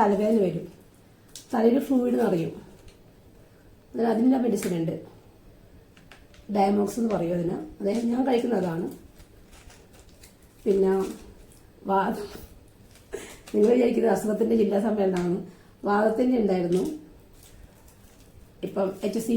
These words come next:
ക്യു അത് കഴിക്കുന്നുണ്ട്. വാദത്തിനും കൂടി അത് ഹാർട്ടിന് നല്ലതാണെന്ന് പറയുന്നു. എല്ലാ മരുന്നും മറ്റൊന്നിന് കേടാണ്,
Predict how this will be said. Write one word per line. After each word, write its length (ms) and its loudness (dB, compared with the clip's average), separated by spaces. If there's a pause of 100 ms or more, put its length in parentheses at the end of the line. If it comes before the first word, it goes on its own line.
(100)
ക്യു 160 0
അത് 140 0
കഴിക്കുന്നുണ്ട്. 480 0 (140)
വാദത്തിനും 440 -2
കൂടി 160 0
അത് 120 0
ഹാർട്ടിന് 300 0
നല്ലതാണെന്ന് 400 0
പറയുന്നു. 280 0 (1000)
എല്ലാ 180 4 (100)
മരുന്നും 340 2
മറ്റൊന്നിന് 420 2
കേടാണ്, 360 4